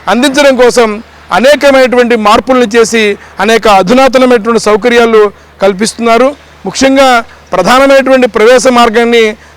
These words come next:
చాలా అధునాతంగా, చాలా చక్కగా తీర్చిదిద్దడం కోసం ఏర్పాటు చేశారు. మరోవైపు మ్యాచ్ తిలకించేటువంటి ప్రేక్షకులకి మరిన్ని మెరుగైన సౌకర్యాల్ని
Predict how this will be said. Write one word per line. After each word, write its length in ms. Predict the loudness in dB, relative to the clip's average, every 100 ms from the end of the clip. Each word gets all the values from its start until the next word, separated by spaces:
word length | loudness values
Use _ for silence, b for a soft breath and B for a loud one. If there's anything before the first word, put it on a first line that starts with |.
| -4
చాలా 140 | 0 2
అధునాతంగా, 640 | 2 0 0 0 0 0 0
చాలా 280 | 0 0 -4 -14 -8
చక్కగా 440 | -6 -2 0 2 -2 B B B -6
తీర్చిదిద్దడం 560 | -4 -4 -2 -2 -2
కోసం 460 | -2 0 -2 -4 -12 _ -20 -4 -4
ఏర్పాటు 280 | 0 -2
చేశారు. 480 | 0 -2 0 0 -2 -4 -16 -8
మరోవైపు 640 | -2 0 2 0 2 2 2 -4 -20 -16
మ్యాచ్ 340 | -2 -2 -2 -2
తిలకించేటువంటి 880 | -2 0 -2 -2 0 0 0 -2 -2 -6 -4
ప్రేక్షకులకి 800 | -2 0 -2 -2 -2 0 0 -2 B B -6
మరిన్ని 340 | -2 0 0
మెరుగైన 680 | 2 0 2 2 2 0 -2 -10
సౌకర్యాల్ని 760 | -6 -2 0 2 2 2 -2 -4